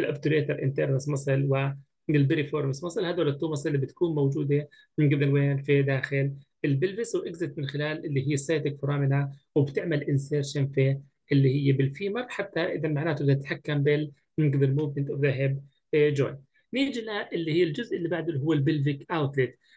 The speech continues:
هنا البلفيك inlet حكينا عنه، البلفيك اوتلت ال-، هذا اللي هي لو اطلعنا على الانفيريور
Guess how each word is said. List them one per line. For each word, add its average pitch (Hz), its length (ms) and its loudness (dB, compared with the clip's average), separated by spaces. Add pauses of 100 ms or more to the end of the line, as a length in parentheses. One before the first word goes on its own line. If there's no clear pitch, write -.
(120)
هنا 151 440 2
البلفيك 147 600 0
inlet 202 380 -2
حكينا 139 340 -2
عنه، 185 420 -4
البلفيك 170 440 4
اوتلت 135 380 0 (320)
ال-، 160 220 0
هذا 185 260 0
اللي 160 160 2
هي 160 120 4
لو 151 100 2
اطلعنا 175 380 -4
على 160 140 2
الانفيريور 160 760 2